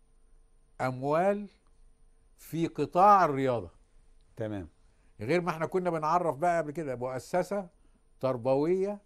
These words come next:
Speaker 2: أيوة.
Speaker 1: لا تسعى
Speaker 2: للربح.
Speaker 1: للربح.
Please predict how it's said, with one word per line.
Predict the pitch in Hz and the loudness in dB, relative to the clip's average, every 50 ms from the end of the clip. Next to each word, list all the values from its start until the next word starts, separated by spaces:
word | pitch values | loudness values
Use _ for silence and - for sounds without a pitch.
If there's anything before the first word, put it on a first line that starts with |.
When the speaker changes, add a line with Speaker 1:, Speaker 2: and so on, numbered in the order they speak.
| - - | -16 -10
Speaker 2:
أيوة. | 123 113 110 107 101 98 95 92 95 | -8 -6 -4 -4 -4 -6 -6 -6 -4
Speaker 1:
لا | 123 139 156 170 165 156 | -2 0 2 2 2 2
تسعى | - - 180 185 185 - 190 190 190 196 196 202 - _ _ _ _ _ _ - | 2 0 0 0 0 0 -2 -2 -2 -2 -4 -8 -14 _ _ _ _ _ _ -4
Speaker 2:
للربح. | 120 127 - - - | 0 0 2 4 6
Speaker 1:
للربح. | 214 214 - - - - - | 6 4 4 0 -8 -16 -18